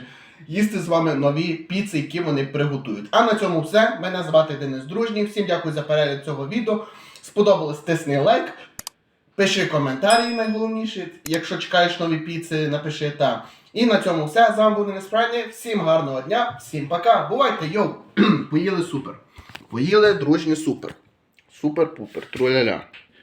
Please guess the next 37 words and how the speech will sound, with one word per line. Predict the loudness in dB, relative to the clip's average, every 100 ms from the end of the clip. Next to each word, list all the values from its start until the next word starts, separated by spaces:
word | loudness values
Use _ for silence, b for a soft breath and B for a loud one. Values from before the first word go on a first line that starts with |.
| b b
І | -2
коротко | 2 4 4 2 0
я |
хотів | 2 -2
показати, | -2 -2 0 0 2
що | 0 0
на | 2
завтра | 2 2 2
вас | 0 2
чекає | 0 0 0 0
на | 0
ранок. | -2 -2 -4 -8 -10
Бо | -2
та | 0
завтра | 2 0 0
сім | -2 -2 0
двадцять | 0 0
сім, | -2 0 2
ми | 0
знімаємо | -2 0 0 -2 -6 -8 -4
Джумі | -2 4 6 6 4
Джумі, | 0 -2 -2
оце | -4 -6 -8
таке. | -8 -8 -10 B B B B B B -20 -8 -8
От | -2
завтра | 0 0 2
я | 0
це | 2 0
вип'ю. | 0 0 -2 -2 -6 -10
Це | -4
буде | 0 0
коротка | 4 2 2 0
реакція, | 0 0 -2 -2
зато | 0 0
сьогодні | 0 0 0
довго. | -2 -2 -2
Та, | -4